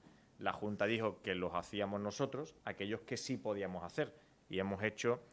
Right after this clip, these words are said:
el abastecimiento, hemos hecho todos los ramales, pero hay una parte que toca con, que son las conexiones que las tiene que hacer obligatoriamente el ayuntamiento y no ha desa-, y no las ha desarrollado. Hay una parte del suministro eléctrico que nosotros hemos desarrollado, la parte que podíamos hacer, pero otra parte le toca al ayuntamiento y tampoco la ha desarrollado.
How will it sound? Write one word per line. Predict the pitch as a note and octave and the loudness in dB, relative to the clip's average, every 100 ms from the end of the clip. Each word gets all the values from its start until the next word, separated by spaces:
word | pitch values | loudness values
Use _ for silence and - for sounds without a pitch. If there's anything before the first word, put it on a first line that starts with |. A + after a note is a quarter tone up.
| - - | -20 -4
el | F#2+ F2+ F2 - | 0 0 -2 2
abastecimiento, | G2 F#2 - F#2 F#2+ A#2 C3 B2+ - | 2 2 0 -4 0 2 2 0 -4
hemos | G2+ F#2+ | -4 -4
hecho | G2+ F#2+ | -4 -2
todos | G#2 G2+ | 0 2
los | G2 G2 | 2 2
ramales, | F#2+ G#2 B2+ C#3 D#3+ - - - - | 4 6 6 6 -4 -10 -20 -20 -2
pero | G2 | 2
hay | G#2+ G2+ | 2 2
una | G2+ | 2
parte | G2+ - A#2+ | 2 2 -2
que | A2+ | -4
toca | F#2+ G#2+ G#2+ - | -2 0 0 2
con, | A2 G#2+ | -2 0
que | G2 | -2
son | F#2 G2+ G2+ | 0 -2 -2
las | - | -4
conexiones | G#2+ G2+ - C3 B2+ G#2+ | -4 -4 -2 -2 -2 -4
que | G#2+ | -8
las | F2 | -10
tiene | - G#2 | -6 -6
que | G#2 | -4
hacer | G2 A#2 | -2 0
obligatoriamente | G2+ F#2+ F2+ G2+ G2 G2+ G2+ | 0 0 -2 -2 -2 -4 -2
el | |
ayuntamiento | G2 G2 G2+ B2 A2+ G2+ - | -2 -2 -4 -4 -6 -8 -6
y | G2 | -2
no | F#2 F#2 | 2 2
ha | F#2+ | 2
desa-, | F#2+ - | 0 -4
y | |
no | G2+ F#2 | -2 2
las | F2+ | 4
ha | |
desarrollado. | F#2+ G2+ G2+ A2+ C3+ D3 F3+ - - - | 2 2 2 4 6 6 2 -8 -20 -2
Hay | - A2+ | 4 4
una | A2 | 4
parte | A#2+ - A#2 | 2 2 -2
del | |
suministro | - G2+ G#2 - | -2 -4 -6 0
eléctrico | G#2+ A#2+ B2 G#2+ F#2 | 0 0 -2 -4 -4
que | - G2 - - | -2 -4 -4 -12
nosotros | F#2 - G#2+ | -10 -8 -4
hemos | G#2+ G#2+ | 0 0
desarrollado, | G#2+ G2+ A2+ A#2 | 0 0 2 2
la | G2 | 4
parte | A2 A2 G2+ | 2 0 -6
que | G2 | -4
podíamos | G2 F#2+ G2+ G2 | -2 0 0 0
hacer, | G#2+ C#3+ | -2 -4
pero | C#3 F#2+ | -2 -2
otra | G2 | -2
parte | A2 F#2 G2 | -2 -4 -6
le | F2+ | -4
toca | G2+ | 0
al | G2 | 0
ayuntamiento | G2 G2+ B2 A#2+ - - | -2 -4 -6 -8 -12 -10
y | A#2+ | -4
tampoco | F2+ F2 G2+ F#2+ | -2 0 0 2
la | F2 E2+ | 0 2
ha | E2+ | 0
desarrollado. | F2+ G2+ G2 A#2+ C#3 D#3 | 0 0 0 4 4 4